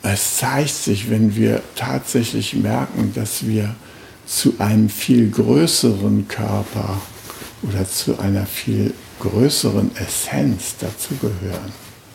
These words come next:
dass wir ganz anders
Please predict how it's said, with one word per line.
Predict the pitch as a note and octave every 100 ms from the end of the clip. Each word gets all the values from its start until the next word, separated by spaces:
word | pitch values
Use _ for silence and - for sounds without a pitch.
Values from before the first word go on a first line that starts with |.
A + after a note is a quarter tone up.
| - - - - - - - - -
dass | G#2+ C#3 - - - G2+
wir | A2 C3 C3 B2 - - - - - - - - - - -
ganz | G2+ C#3+ E3 - - -
anders | B2+ D#3 C#3 A#2+ - -